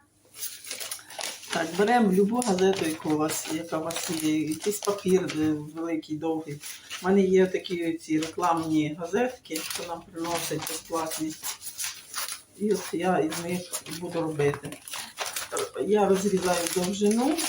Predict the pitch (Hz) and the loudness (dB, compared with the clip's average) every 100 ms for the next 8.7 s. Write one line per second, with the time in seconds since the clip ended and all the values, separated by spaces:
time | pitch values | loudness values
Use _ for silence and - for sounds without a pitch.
0 | - - - - - - - - - - | -4 -6 -12 -16 -12 -12 -12 -14 -10 -8
1 | - - - 185 180 - - - - - | -6 -4 0 0 0 -2 -4 -6 -8 -8
2 | - - - - - - - - - - | -12 -20 -20 -16 -12 -12 -12 -14 -14 -12
3 | - - 190 226 196 185 - 185 190 185 | -12 -4 0 4 4 4 0 4 4 4
4 | 175 175 170 - - - - - - - | 2 -2 -6 -10 -16 -12 -12 -12 -18 -18
5 | - - - - - - - - - - | -8 -4 -4 -4 -6 -8 -16 -20 -12 -10
6 | - - - - 196 202 196 - 190 180 | -10 -12 -16 -4 0 0 0 -4 -4 -6
7 | - 180 190 175 - 208 - 196 180 196 | -4 -4 -4 -4 0 0 0 -4 2 2
8 | 196 185 185 185 - 175 | 2 0 2 0 0 -4